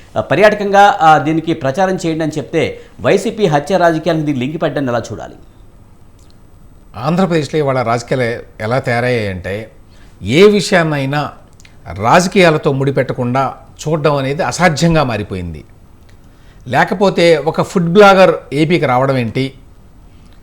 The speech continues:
Speaker 2: ఇక్కడేదో ఫుడ్ చాలా బ్రహ్మాండంగా ఉంది అని చెప్పి ట్వీట్ చేయడం ఏంటి, ఆ ట్వీట్ చేసిన దాని మీద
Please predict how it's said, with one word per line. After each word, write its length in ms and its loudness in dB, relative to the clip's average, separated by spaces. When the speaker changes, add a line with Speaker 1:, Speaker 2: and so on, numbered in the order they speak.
Speaker 2:
ఇక్కడేదో 360 6
ఫుడ్ 360 0
చాలా 120 4
బ్రహ్మాండంగా 560 4
ఉంది 320 -2
అని 160 -4
చెప్పి 420 0
ట్వీట్ 260 4
చేయడం 240 4
ఏంటి, 400 -4
ఆ 60 0
ట్వీట్ 380 2
చేసిన 280 4
దాని 220 2
మీద 300 2